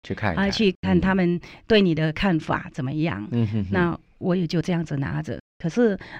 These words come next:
Speaker 2: 拿着之后呢，我第一件事情我不是去找医生，
Speaker 1: 是。
Speaker 2: 所以我先找我的主。然后我就
Speaker 1: 这是习惯了哈，
Speaker 2: 对，
Speaker 1: 这个习惯很好。
Speaker 2: 我就习惯了，我就先找我的主。
Speaker 1: 先祷告。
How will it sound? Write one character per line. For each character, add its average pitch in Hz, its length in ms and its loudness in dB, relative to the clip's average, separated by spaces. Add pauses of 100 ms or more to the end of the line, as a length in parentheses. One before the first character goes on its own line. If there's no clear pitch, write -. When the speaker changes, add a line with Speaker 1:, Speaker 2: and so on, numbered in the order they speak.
Speaker 2:
拿 202 120 4
着 233 140 4
之 240 160 4
后 214 240 6
呢， 170 240 2
我 165 240 0
第 208 100 0
一 190 60 -2
件 196 160 2
事 190 120 -4
情 175 140 -4
我 123 180 -4
不 185 80 -6
是 185 140 -6
去 175 160 -4
找 147 220 -6
医 165 120 -6
生， 156 300 -6 (140)
Speaker 1:
是。 - 240 -2 (100)
Speaker 2:
所 - 180 2
以 214 80 6
我 185 140 4
先 196 220 4
找 170 160 4
我 165 100 2
的 156 100 -2
主。 - 240 -6 (460)
然 180 120 0
后 185 60 2
我 170 60 2
就 196 100 2
Speaker 1:
这 185 140 6
是 - 20 2
习 139 100 -4
惯 92 200 2
了 - 80 -14
哈， - 240 -14
Speaker 2:
对， 190 140 8
Speaker 1:
这 156 60 4
个 123 80 0
习 113 120 -6
惯 175 80 2
很 - 0 -
好。 - 0 -
Speaker 2:
我 - 0 -
就 190 200 4
习 160 120 2
惯 170 280 0
了， 147 80 -4
我 165 60 -2
就 190 160 0
先 175 220 -2
找 160 160 -2
我 151 100 -2
的 135 160 -4
主。 - 240 -8
Speaker 1:
先 85 160 -4
祷 - 220 -4
告。 - 200 -8